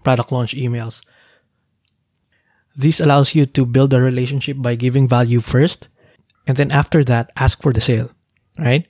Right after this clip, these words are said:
But you also need to always be testing and tweaking. You need to test the subject lines, the copy that you put inside the email,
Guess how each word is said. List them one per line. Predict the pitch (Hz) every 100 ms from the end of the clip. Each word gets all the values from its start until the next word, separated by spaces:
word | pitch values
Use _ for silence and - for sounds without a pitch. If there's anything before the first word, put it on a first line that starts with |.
| _ _ _ _ _ -
But | 131 135
you | 160
also | 160 -
need | 143 139 131
to |
always | 143 127 131 127
be | 131 123
testing | 127 123 - 131
and | 120
tweaking. | 123 117 - 117 117 _ _ _ _ _ _ _ _ _ _ _ _ _ _ _ _
You | 151 147
need | 160 143 -
to | 135
test | 131 127 - _ _ _ _ -
the | 127 135
subject | 131 117 -
lines, | 120 123 170 220 - - _ -
the | 139
copy | - 123 123 147
that | 143 - -
you | -
put | - 135 143
inside | 131 120 - 123 120 120
the | 117 117 -
email, | 135 123 120 151